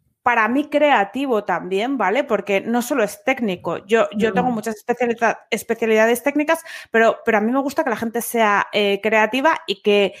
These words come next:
Speaker 1: y que sea de determinada manera. Si la gente no tiene feeling conmigo, es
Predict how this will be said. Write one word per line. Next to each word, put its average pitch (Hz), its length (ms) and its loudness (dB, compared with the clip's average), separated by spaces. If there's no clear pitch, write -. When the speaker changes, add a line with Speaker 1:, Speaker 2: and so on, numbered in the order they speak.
Speaker 1:
y 247 100 -2
que 247 100 0
sea 262 160 -2
de 349 140 2
determinada 214 640 0
manera. 202 480 0
Si - 460 -4
la 240 180 -2
gente 269 300 -2
no 359 140 0
tiene 302 200 -2
feeling 277 380 -6
conmigo, 254 380 -4
es - 280 -10